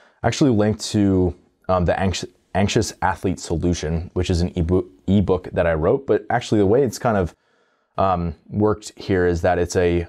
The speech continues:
fourteen day countdown to competition guide. So in other words, it's meant for you to do this starting two weeks before you actually compete, and you basically walk through each of these days until you actually get to your competition.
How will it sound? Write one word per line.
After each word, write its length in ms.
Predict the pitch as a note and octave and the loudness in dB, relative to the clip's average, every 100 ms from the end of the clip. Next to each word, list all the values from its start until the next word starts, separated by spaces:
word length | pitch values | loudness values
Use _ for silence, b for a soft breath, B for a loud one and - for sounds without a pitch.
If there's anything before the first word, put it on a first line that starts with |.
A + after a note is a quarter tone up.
| - | -10
fourteen 600 | _ B2 A#2+ - A#2 G#2 | _ 0 0 0 2 2
day 420 | F#2 F2+ F2 E2+ - _ | 2 2 2 0 -6 _
countdown 520 | - F#2+ G2+ G2+ F2+ F2+ | -4 -2 0 0 0 0
to 80 | |
competition 680 | F2 - F2 E2+ F#2+ - D#2+ | -2 -4 -4 -4 -4 -2 -2
guide. 440 | D2+ D#2 C2+ B1 - _ | 0 0 0 -4 -12 _
So 160 | - F#2+ | -2 0
in 60 | |
other 180 | G#2+ G#2 | 2 2
words, 320 | F2 F2 E2+ b b b - | 2 0 -2 b b b -6
it's 160 | G2 | -2
meant 200 | A2+ D3 | 0 0
for 120 | D3+ A2 | 2 2
you 100 | G#2 | 2
to 80 | |
do 180 | F2 F#2+ | 2 2
this 300 | F2 F2 - b b | 2 0 -2 b b
starting 360 | - A2 G#2 F#2 | -4 -2 0 -2
two 200 | - A2 | 0 0
weeks 140 | G2 | -2
before 260 | F2+ F2+ F#2+ | -4 -2 0
you 100 | D#2 | 0
actually 280 | F2 - | -2 -6
compete, 440 | E2+ D2+ - A#2 - B B | -6 -6 -2 -2 -2 B B
and 100 | G2 | 2
you 60 | F#2+ | 2
basically 320 | B2+ - A2 | 2 2 0
walk 500 | E2+ F2 F#2 F#2+ - | 2 2 2 2 -2
through 400 | - G2 F#2+ F2 | -6 0 0 0
each 200 | - E2+ | -4 -4
of 100 | F#2+ | -2
these 220 | E2 F2 D#2 | 0 0 0
days 360 | E2 F#2 G#2 | 0 0 0
until 280 | E2+ E2+ F2+ | -4 -2 0
you 100 | F2+ | 2
actually 300 | F2 F2 F2 | 0 0 -2
get 300 | E2 F2 D#2+ | 0 0 -2
to 80 | - | -4
your 60 | E2 | -2
competition. 600 | F2+ D#2 D#2 E2 - - | -2 -4 -2 -4 -4 -10